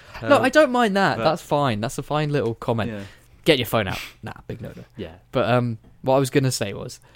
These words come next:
Speaker 1: I think my solo cinema virginity was, um, Black Panther in third year.
Speaker 2: Nice.
Speaker 1: Because it was, like,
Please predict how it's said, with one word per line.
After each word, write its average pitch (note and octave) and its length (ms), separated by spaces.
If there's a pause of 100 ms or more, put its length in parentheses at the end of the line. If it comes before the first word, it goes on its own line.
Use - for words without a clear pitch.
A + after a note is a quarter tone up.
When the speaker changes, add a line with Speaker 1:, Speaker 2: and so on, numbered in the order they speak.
(300)
Speaker 1:
I A#2 60
think C3+ 100
my B2 480 (720)
solo A2 840 (280)
cinema G#2 460
virginity G#2 640 (400)
was, A2 440
um, G2+ 420 (180)
Black A2+ 300
Panther G#2 480
in B2 200
third G2+ 520
year. - 260 (140)
Speaker 2:
Nice. B2 520 (380)
Speaker 1:
Because A2+ 300
it - 80
was, G2+ 180
like, - 380